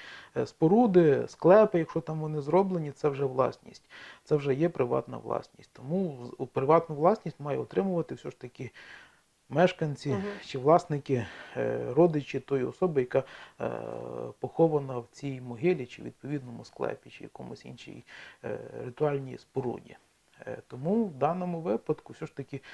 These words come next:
Speaker 1: да, бажано, щоб органи місцевого самоврядування, тобто, скажімо, е, наводили порядок. Але, на жаль, у нас випадки бувають, коли, е, власне, е, ну, особи,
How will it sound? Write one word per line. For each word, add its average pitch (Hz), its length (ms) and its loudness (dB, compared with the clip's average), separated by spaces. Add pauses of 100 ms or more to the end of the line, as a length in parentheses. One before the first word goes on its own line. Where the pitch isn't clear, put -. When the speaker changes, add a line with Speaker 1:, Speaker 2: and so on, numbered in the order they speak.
(260)
Speaker 1:
да, 185 300 0
бажано, 175 460 6
щоб 143 200 -2
органи 160 260 6
місцевого 151 420 4
самоврядування, 147 880 -2
тобто, - 220 -18
скажімо, 127 360 -6 (340)
е, 123 120 -2
наводили 135 540 2
порядок. - 520 -4
Але, 139 100 0
на 151 120 2
жаль, 185 180 6
у - 20 0
нас 175 200 -2
випадки 165 380 0
бувають, 151 440 0
коли, 135 320 0 (260)
е, 131 240 -2
власне, 131 580 2
е, 127 300 -4
ну, 139 160 -8
особи, 143 420 2